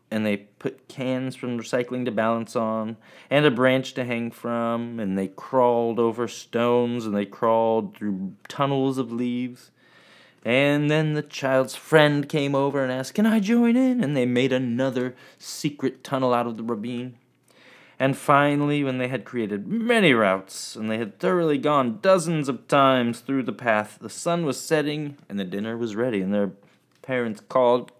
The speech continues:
"Children, time for dinner, come inside." And they came in, and they were dirty and tired, and they called to their grandfather, and they said, "Guess what, grandfather? We did it!" And he exclaimed, "I knew you would."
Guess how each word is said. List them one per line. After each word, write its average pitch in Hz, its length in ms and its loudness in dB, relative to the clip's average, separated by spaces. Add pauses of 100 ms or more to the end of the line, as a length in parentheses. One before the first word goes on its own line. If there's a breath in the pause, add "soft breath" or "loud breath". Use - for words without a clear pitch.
(140)
"Children, 302 560 4
time 294 320 0
for 311 140 2
dinner, 311 280 4
come 294 220 0
inside." 311 640 2 (720 soft breath)
And 127 140 2
they 175 100 6
came 190 280 2
in, 190 160 0
and 180 120 0
they 160 120 2
were 175 80 0
dirty 180 400 0
and 98 120 -4
tired, 90 380 -4
and 95 160 -8
they 98 60 -8
called 113 360 -6
to - 60 -10
their 110 260 -8
grandfather, 95 600 -2
and 110 100 -2
they 131 120 2
said, 196 420 -4
"Guess 311 320 -4
what, 269 260 -2
grandfather? 196 720 -4 (640 soft breath)
We 320 160 4
did 339 240 4
it!" 320 220 2 (280)
And 117 160 -4
he 117 80 0
exclaimed, 139 640 0
"I 185 200 8
knew 294 260 2
you 294 220 4
would." 269 640 0